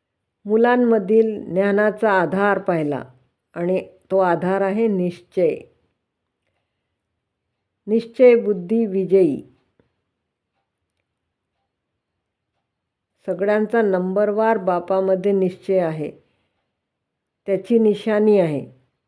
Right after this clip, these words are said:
सगळ्यांनी बापाला ओळखले, बापाचे बनले आणि बाबांना भेटायला आले. बाबामध्ये प्रत्येक मुलाचा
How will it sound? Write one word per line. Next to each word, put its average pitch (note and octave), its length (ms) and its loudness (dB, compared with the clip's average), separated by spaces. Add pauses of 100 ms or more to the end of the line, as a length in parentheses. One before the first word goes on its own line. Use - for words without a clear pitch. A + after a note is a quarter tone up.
(260)
सगळ्यांनी F#3+ 520 2
बापाला F#3+ 600 0
ओळखले, E3 560 0 (600)
बापाचे G3+ 600 0
बनले F#3 560 -2 (2000)
आणि G#3 440 -2 (640)
बाबांना F#3+ 540 2
भेटायला F#3+ 640 0
आले. C#3 260 -6 (2750)
बाबामध्ये A#3 880 4
प्रत्येक A#3 580 -2
मुलाचा G#3 560 -2